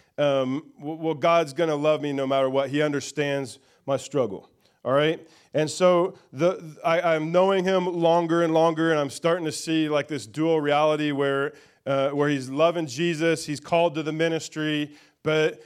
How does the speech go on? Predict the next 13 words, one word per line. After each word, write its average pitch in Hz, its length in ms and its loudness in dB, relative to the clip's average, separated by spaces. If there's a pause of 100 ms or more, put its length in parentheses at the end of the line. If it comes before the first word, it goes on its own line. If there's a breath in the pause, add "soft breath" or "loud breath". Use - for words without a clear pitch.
(100)
I 139 80 -4
started 175 380 0
noticing 165 560 0
that 160 80 -4
he 143 60 -4
started 165 440 -2
excusing 156 1080 -6 (340 soft breath)
sinful 156 1080 0 (520)
patterns 135 460 -2
in 117 100 -6
his 107 140 -8
life, 104 260 -10
okay? 131 420 -6